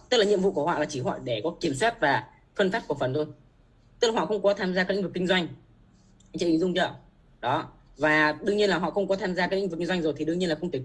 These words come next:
kiểm toán cho ba công ty này được. Và nó hoàn toàn khác. Thì khi kiểm toán là phải kiểm toán công ty hoạt động, công ty tham gia lĩnh vực tài chính, đó là công ty, công ty U S T ạ, là Unity Chain Technology tại bên Beirut,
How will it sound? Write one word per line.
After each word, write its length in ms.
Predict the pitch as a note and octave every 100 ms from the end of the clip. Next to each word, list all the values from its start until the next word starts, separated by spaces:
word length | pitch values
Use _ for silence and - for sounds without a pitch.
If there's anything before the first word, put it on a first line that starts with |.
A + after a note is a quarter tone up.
| -
kiểm 260 | D3+ C3
toán 240 | C#3 C3+ -
cho 100 | F3+
ba 120 | D#3+
công 100 | E3
ty 120 | D#3
này 120 | D3+ C3+
được. 160 | C3+ B2 - _ -
Và 140 | C3+
nó 60 | D#3
hoàn 120 | F#3
toàn 140 | C3
khác. 200 | B2+ G#3 - - - -
Thì 80 |
khi 200 | C3+ A3
kiểm 220 | G#3 D3 C#3
toán 180 | D3
là 80 | F3+
phải 100 | D3
kiểm 240 | C3 C3+ C3
toán 200 | C#3+ F3+
công 140 | F#3 E3+
ty 160 | F#3+
hoạt 240 | F#3 F#3 F#3
động, 180 | F#3+ - - - _ - -
công 120 | F3
ty 120 | F#3
tham 160 | F#3 E3
gia 120 | D#3
lĩnh 140 | F3+
vực 100 | E3
tài 140 | - C3
chính, 280 | F3+ F#3+ D#3+
đó 80 | E3+
là 60 |
công 160 | C3+ D#3+
ty, 200 | F3 E3
công 200 | - D#3+
ty 240 | E3 D#3+ E3+
U 100 | F3
S 120 | F#3+
T 40 | F#3 D#3+
ạ, 140 | E3 - - -
là 100 | C3+
Unity 580 | C3 F#3 F3+ F3+ - F3+
Chain 140 | E3 D3+
Technology 400 | E3+ E3+ E3+ C#3+ - -
tại 180 | D#3 -
bên 180 | G3+ E3+
Beirut, 340 | F3+ F3 G#3+